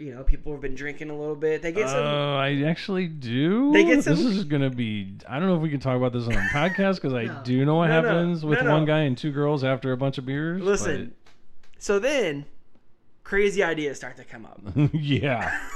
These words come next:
Speaker 2: Okay.
Speaker 1: <laughs> Ideas that
Speaker 2: <laughs>
Speaker 1: you're like, "Wow, that's, you know, that's wild. Like, there's
Speaker 2: That
Speaker 1: no
Speaker 2: sounds
Speaker 1: way
Speaker 2: illegal.
Speaker 1: that's gonna happen."
Speaker 2: That sounds illegal. <laughs>
Speaker 1: So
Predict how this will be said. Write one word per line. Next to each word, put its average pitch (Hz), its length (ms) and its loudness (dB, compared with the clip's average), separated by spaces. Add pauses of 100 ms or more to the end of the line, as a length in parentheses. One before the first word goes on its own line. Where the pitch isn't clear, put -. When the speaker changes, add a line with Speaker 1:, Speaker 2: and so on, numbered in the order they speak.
(420)
Speaker 2:
Okay. 127 680 2 (520)
Speaker 1:
<laughs> - 580 -10
Ideas 226 580 4
that 247 140 10
Speaker 2:
<laughs> - 20 2
Speaker 1:
you're 233 200 4
like, 185 360 4 (720)
"Wow, 160 460 2
that's, 165 400 -2 (400)
you 175 100 -4
know, 120 300 -8 (380)
that's 175 320 -2
wild. 127 560 -4
Like, 139 140 -8
there's 147 240 0
Speaker 2:
That 196 60 6
Speaker 1:
no 190 100 10
Speaker 2:
sounds 127 220 6
Speaker 1:
way 175 320 8
Speaker 2:
illegal. 160 120 0
Speaker 1:
that's 147 200 2
gonna 151 200 -4
happen." 127 420 -12
Speaker 2:
That 120 180 -6
sounds 117 280 -4
illegal. 87 500 -12 (720)
<laughs> - 80 -8 (1400)
Speaker 1:
So 208 540 8